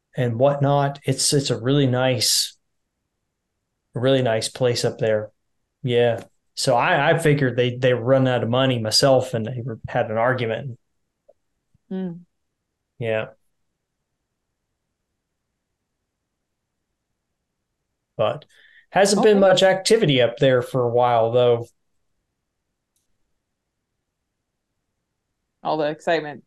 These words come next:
Speaker 2: died down, I suppose.
Speaker 1: Yeah, for some reason,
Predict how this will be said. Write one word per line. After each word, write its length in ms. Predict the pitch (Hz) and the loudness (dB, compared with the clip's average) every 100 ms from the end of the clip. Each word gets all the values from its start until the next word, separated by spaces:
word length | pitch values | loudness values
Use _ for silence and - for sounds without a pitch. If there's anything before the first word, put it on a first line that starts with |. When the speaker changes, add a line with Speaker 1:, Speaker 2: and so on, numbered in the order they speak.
| 160 | -4
Speaker 2:
died 260 | 151 151 | -2 -2
down, 240 | 160 147 151 | -4 -6 -8
I 100 | 151 | -12
suppose. 580 | - - 156 156 156 _ _ _ _ _ - - _ - | -18 -8 -8 -6 -12 _ _ _ _ _ -20 -20 _ -2
Speaker 1:
Yeah, 400 | 170 180 180 180 | 2 4 4 4
for 80 | |
some 260 | 151 214 180 | 4 4 4
reason, 500 | 196 170 160 143 | 2 2 2 2